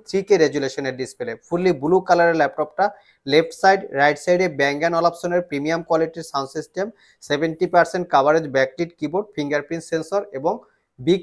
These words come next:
সাইজের একটা ট্র্যাকপ্যাড, যেটা ফোর ফিঙ্গার সাপোর্টেড আছে। সিক্সটিন ইঞ্চি ডিসপ্লে, যেটাকে থ্রি সিক্সটি ডিগ্রি মোডে কনভার্ট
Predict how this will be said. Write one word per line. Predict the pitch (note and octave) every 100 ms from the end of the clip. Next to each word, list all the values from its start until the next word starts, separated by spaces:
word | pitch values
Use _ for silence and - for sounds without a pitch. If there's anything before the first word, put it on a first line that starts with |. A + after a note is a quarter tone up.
| -
সাইজের | G3 F#3
একটা | F#3+ - G#3 G3+
ট্র্যাকপ্যাড, | D3+ E3+ - F#3+ D3+
যেটা | C#3+
ফোর | D3+ - E3
ফিঙ্গার | F3 E3 E3 E3
সাপোর্টেড | - C#3 C3 B2
আছে। | - - _ _ _ _
সিক্সটিন | - F#3+ F#3 A3+
ইঞ্চি | A3+ A3+
ডিসপ্লে, | A3 F3+ F3+ G3+ G#3+
যেটাকে | D#3 D#3+ E3+ F3+
থ্রি | -
সিক্সটি | D3+ F#3+ F#3 F3+
ডিগ্রি | F#3 F#3
মোডে | F#3 F#3
কনভার্ট | F#3+ C#3 C#3 D#3+